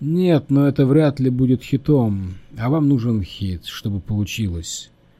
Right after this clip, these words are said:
Блекло проговорил Ричард. Я сделаю хит. Ты думаешь, что будет грустная песня? Вовсе нет. Да и вообще, у меня только один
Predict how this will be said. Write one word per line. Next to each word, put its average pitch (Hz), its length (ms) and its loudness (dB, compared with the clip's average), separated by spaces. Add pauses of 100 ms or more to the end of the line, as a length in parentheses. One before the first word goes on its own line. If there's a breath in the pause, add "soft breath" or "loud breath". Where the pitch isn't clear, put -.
(120)
Блекло 117 840 -2 (120)
проговорил 87 560 -6
Ричард. 82 400 -10 (840 soft breath)
Я 117 280 -6
сделаю 107 600 -4
хит. - 320 -10 (540 soft breath)
Ты - 80 -4
думаешь, 127 380 6
что - 500 -4 (320 soft breath)
будет 117 500 2
грустная 113 600 0
песня? 87 520 -8
Вовсе 101 440 -8
нет. 87 220 -6 (540 soft breath)
Да 131 100 0
и - 20 2
вообще, 135 400 0 (240 loud breath)
у 113 60 -4
меня 131 180 4
только 135 260 0
один 139 420 0